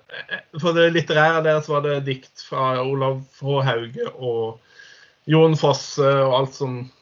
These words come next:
litt sånn tenkende folk. Så, men det var veld-, veldig grei å lese og veldig, veldig fin. Så det er jeg glad jeg tok med meg.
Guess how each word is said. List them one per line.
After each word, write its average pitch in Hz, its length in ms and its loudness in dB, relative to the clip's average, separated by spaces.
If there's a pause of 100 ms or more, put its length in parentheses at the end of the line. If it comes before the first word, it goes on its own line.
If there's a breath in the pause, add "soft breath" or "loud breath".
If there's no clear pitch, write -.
litt 139 180 -4
sånn 123 240 -4
tenkende 135 560 -2
folk. 117 240 -2 (400)
Så, 151 300 -4
men 170 160 -2
det 180 100 4
var 180 140 2
veld-, 175 280 0
veldig 180 220 2
grei 175 160 0
å 165 80 0
lese 156 240 0
og 156 160 -4
veldig, 139 280 0 (840)
veldig 151 220 2
fin. 117 280 -4
Så 147 200 -2 (1080 soft breath)
det 180 60 -2
er 196 60 4
jeg 185 80 4
glad 160 160 6
jeg 160 80 -6
tok 139 140 -4
med 123 100 -6
meg. 113 140 -8